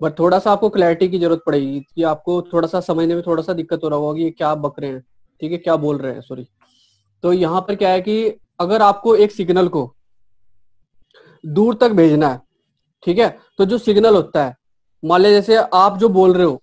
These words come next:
वो एक प्रकार का सिग्नल है, वो एक प्रकार का एनालॉग सिग्नल है। अगर आपको ये जो सिग्नल है ये आपको दूर तक भेजना है तो क्या ये दूर तक चला जाएगा? बिल्कुल नहीं जा पाएगा। आपको क्या करना पड़ेगा, ये जो आपका सिग्नल है, एनालॉग सिग्नल है,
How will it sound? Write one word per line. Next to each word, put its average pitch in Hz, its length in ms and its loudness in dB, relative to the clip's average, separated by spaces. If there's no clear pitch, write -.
वो 175 140 2
एक 214 140 2
प्रकार 202 260 0
का 208 80 0
सिग्नल 170 400 0
है, 131 140 -6
वो 185 140 4
एक 208 200 4
प्रकार 196 300 0
का 214 100 0
एनालॉग 190 360 -2
सिग्नल 165 360 0
है। 123 80 -8
अगर 208 220 4
आपको 214 380 2
ये 240 140 0
जो 247 80 0
सिग्नल 196 400 2
है 208 120 0
ये 196 180 2
आपको 233 300 4
दूर 214 300 0
तक 233 100 2
भेजना 151 380 0
है 127 100 -12
तो 220 100 2
क्या 220 200 4
ये 233 180 4
दूर 220 200 2
तक 226 140 -2
चला 214 220 2
जाएगा? 214 360 2
बिल्कुल 220 320 4
नहीं 247 100 2
जा 208 140 6
पाएगा। 147 400 0
आपको 190 280 2
क्या 233 180 2
करना 220 260 0
पड़ेगा, 208 320 2
ये 214 200 2
जो 214 140 0
आपका 226 260 2
सिग्नल 202 380 2
है, 175 140 4
एनालॉग 208 340 4
सिग्नल 190 380 4
है, 143 100 -2